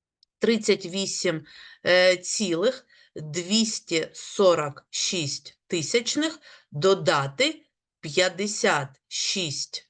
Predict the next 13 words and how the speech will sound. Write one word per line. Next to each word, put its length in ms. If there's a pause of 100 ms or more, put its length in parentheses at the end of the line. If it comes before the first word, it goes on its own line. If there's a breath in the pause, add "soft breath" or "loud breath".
(120)
цілих 680 (380)
двісті 720 (240)
п'ятдесят 840 (100)
чотири 720 (520)
тисячні. 680 (560)
Підводимо 760
риску 340
дробу. 420 (260)
Ну, 220
такий 320
також 540
цікавий 560
приклад. 500